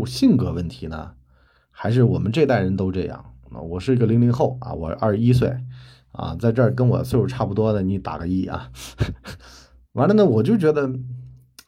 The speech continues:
特别不喜欢就是跟人就是来这套啊。我，我不是经常在节目里面讲吗？可能老听友也知道，我不怎么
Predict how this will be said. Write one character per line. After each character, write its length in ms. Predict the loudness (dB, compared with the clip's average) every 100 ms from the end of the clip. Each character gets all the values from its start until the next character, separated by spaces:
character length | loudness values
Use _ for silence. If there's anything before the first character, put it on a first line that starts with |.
| _ _ _
特 340 | -2 2 4
别 220 | 6 6
不 120 | 4 2
喜 160 | 0
欢 240 | -4 -6 -6
就 100 | -6
是 140 | -6
跟 160 | -4 -4
人 220 | -2 -4
就 120 | -4
是 260 | -6 -8 -10 -6
来 160 | -4
这 140 | -2 -4
套 380 | -4 -8 -8 _ _ _ _ _ _ -20 _
啊。 480 | -10 -8 -8 -14 _
我， 80 | -10
我 200 | -6 -2
不 100 | 2
是 60 | 4
经 160 | 6
常 140 | 6 6
在 100 | 4
节 140 | 0
目 100 | 0
里 60 | 0
面 140 | 0
讲 200 | -2 -2
吗？ 280 | -4 -6 -8 -12
可 120 | -8
能 260 | -6 -6 -8 -14 _ _ _
老 160 | -4 -4
听 180 | 2 2
友 440 | 2 -2 -6 -10 -14 -20 -20 -20 -20 -20 -20 _ -8
也 140 | -6
知 240 | -4 -2 0
道， 260 | -2 -6 -18 -20
我 180 | -10 -10
不 180 | -4 -2
怎 180 | -2 -4
么 260 | -6 -10